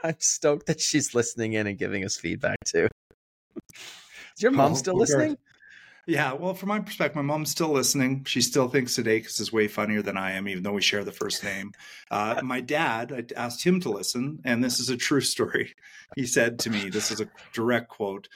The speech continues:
Speaker 2: uh, he said, uh, "The young woman's perspective was really nice on your podcast." Um, so congratulations, Garth, on that.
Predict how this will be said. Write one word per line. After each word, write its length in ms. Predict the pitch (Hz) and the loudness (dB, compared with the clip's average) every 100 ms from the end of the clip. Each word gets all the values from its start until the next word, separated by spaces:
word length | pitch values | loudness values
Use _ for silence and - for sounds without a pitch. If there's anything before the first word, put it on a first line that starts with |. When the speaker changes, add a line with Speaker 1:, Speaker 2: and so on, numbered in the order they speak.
| - - - | -20 -20 -2
Speaker 2:
uh, 200 | 101 98 | 0 0
he 180 | 95 113 | 0 0
said, 460 | - 110 104 104 _ _ _ _ | 2 2 0 -4 _ _ _ _
uh, 220 | 104 101 104 | -4 -2 -4
"The 260 | 131 120 127 | -14 -8 -6
young 440 | 123 139 143 143 | 0 0 0 -4
woman's 300 | 135 131 127 | -4 -2 -4
perspective 680 | - 123 - 117 - 131 104 | -4 -8 0 0 2 -2 0
was 200 | 113 98 | 0 0
really 220 | 104 107 | 4 4
nice 280 | 101 104 - | 4 0 0
on 100 | 101 | -2
your 100 | 98 | -4
podcast." 640 | - 98 95 95 95 98 - - - | -2 -2 -2 -4 -2 -4 -8 -16 -6
Um, 440 | - 104 98 95 92 _ _ _ _ _ _ _ _ _ | 0 2 0 -4 -8 _ _ _ _ _ _ _ _ _
so 260 | - 110 - _ | -6 -6 -8 _
congratulations, 800 | - 110 107 98 104 95 107 90 - | -6 0 2 2 0 0 -2 -4 -2
Garth, 360 | 107 101 104 | 0 0 -2
on 180 | 87 101 | -6 -4
that. 340 | 104 131 180 | 0 -2 -4